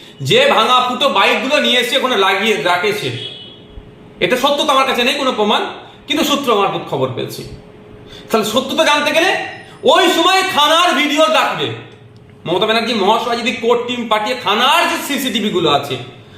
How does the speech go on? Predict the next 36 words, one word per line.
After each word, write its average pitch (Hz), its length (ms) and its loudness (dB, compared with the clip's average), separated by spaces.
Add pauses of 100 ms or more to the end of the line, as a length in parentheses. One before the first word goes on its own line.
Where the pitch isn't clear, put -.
(120)
কোন 359 260 4
বাইকগুলো 359 380 4
বার 311 200 2
করেছিল 240 380 0
থানা 170 220 -4
থেকে 127 240 -4
বা 202 100 2
ওইখানে 302 280 0
যে 359 60 2
বাইকগুলো 339 400 2
ছিল 294 120 -2
ওই 320 240 4
সময়, 240 400 0
ওর 202 80 0
আগে 247 420 2 (400)
বাইকগুলো 277 300 -2
তো 392 60 2
রেখেছে 403 280 0
তো, - 260 -2 (220)
কারা 269 260 4
বাইক 381 200 2
নিয়ে 262 180 0
এসেছে 208 260 -2
সেগুলো 214 240 -4
ধরা 156 200 -2
যাবে। 131 160 -2
আর 220 320 0
একটা 359 380 0
চক্রান্ত 185 380 -4
বলছি, 123 380 -8 (460)
আমাদের 311 420 0
তো 359 100 0
বিজয়গঞ্জ 285 720 2
বাজারে, 139 360 0 (1500)
বিজয়গঞ্জ 320 680 2
বাজারে 254 560 2